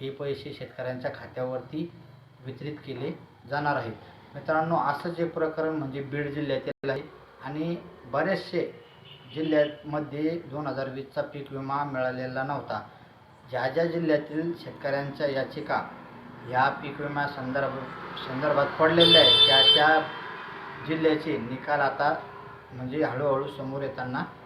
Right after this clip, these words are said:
दिसत आहेत. तर जसं जसं काय अपडेट येईल तसं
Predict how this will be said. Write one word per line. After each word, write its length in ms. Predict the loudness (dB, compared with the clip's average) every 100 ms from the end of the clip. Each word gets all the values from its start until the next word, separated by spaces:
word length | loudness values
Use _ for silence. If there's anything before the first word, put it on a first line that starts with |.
| -20 -4
दिसत 320 | -2 0 2
आहेत. 200 | 2 0 -6 -14 -20 -16 -12
तर 60 |
जसं 300 | -2 -2 0
जसं 220 | -2 -4
काय 200 | 0 2
अपडेट 320 | 4 2 0 0
येईल 300 | -2 -4 -8
तसं 180 | -8